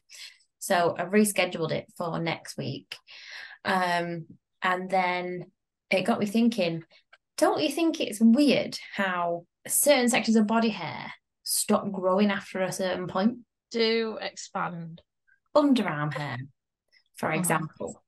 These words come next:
Speaker 1: it goes to a certain length and then it stays there. It doesn't go any, like, it doesn't, like, go right down your body so you have to comb it and plait it and stuff.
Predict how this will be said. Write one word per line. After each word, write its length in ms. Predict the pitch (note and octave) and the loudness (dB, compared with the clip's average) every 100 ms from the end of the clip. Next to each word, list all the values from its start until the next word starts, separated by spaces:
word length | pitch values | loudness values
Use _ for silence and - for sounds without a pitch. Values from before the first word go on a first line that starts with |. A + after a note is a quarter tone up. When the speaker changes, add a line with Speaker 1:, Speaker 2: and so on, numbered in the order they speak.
| _ | _
Speaker 1:
it 260 | G3+ G#3 - | 2 2 2
goes 400 | B3+ D4 D4 - | 4 6 6 2
to 180 | - B3 | 2 2
a 80 | A3 | 2
certain 500 | B3+ A#3+ A3 G#3+ G#3 | 4 4 6 4 4
length 500 | G#3 - G#3+ - - _ _ _ - | 2 0 -6 -6 -20 _ _ _ -4
and 160 | G3+ | -2
then 120 | F3 E3 | -2 -4
it 120 | - | -4
stays 480 | - A3 C#3+ A#2 C3+ | 0 2 0 -4 -6
there. 220 | A#2 - | -6 -4
It 120 | D#3+ | 2
doesn't 260 | G#3 G3+ - | 4 4 4
go 380 | F#3 D#3+ D#3+ - _ _ - | 4 4 0 -6 _ _ -4
any, 240 | F#3 G3 F#3 | -2 0 0
like, 140 | F#3+ | 0
it 60 | G3 | 4
doesn't, 220 | A#3+ G3+ | 4 6
like, 220 | F3+ - | 4 4
go 160 | F3+ F3 | 2 2
right 460 | F3 E3+ E3+ E3 | 4 4 4 2
down 260 | F3+ D#3 E3 | 0 0 -2
your 100 | E3 | -2
body 220 | D#3 E3 | -2 -2
so 120 | D#3+ - | -4 -6
you 60 | |
have 120 | D#3+ - | -6 -6
to 120 | E3+ | -10
comb 340 | - F3 E3+ E3 | -4 -2 0 2
it 100 | - | 2
and 160 | D#3+ | 0
plait 300 | F#3 - - | 0 -2 -2
it 80 | - | -4
and 120 | D#3+ | -2
stuff. 460 | - - - - | -4 -6 -8 -16